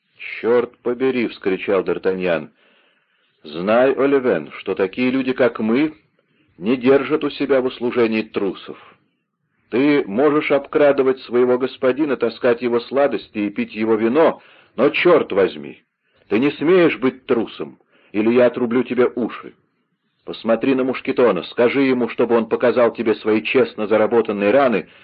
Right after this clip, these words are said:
и смотри, какую печать достоинства наложила на его чело свойственная ему храбрость».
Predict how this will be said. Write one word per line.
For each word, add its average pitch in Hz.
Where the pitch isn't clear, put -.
и 87
смотри, 107
какую 156
печать 147
достоинства 120
наложила 98
на 92
его 92
чело 107
свойственная 87
ему 76
храбрость». -